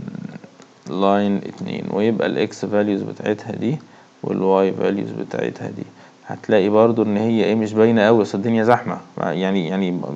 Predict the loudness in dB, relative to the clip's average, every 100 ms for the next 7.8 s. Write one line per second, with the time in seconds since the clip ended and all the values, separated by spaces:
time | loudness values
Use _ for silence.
0 | -8 -10 -10 -2 0 2 0 2 2 2
1 | 2 0 2 2 4 2 2 0 2 4
2 | 4 4 2 2 2 -2 -4 -18 -12 -2
3 | 0 2 2 4 4 4 4 2 2 0
4 | 0 0 2 2 0 0 0 2 0 -2
5 | -4 -2 -2 0 -2 -2 -2 0 0 2
6 | 2 0 -2 -2 0 2 2 2 0 -4
7 | -6 -2 0 0 4 4 4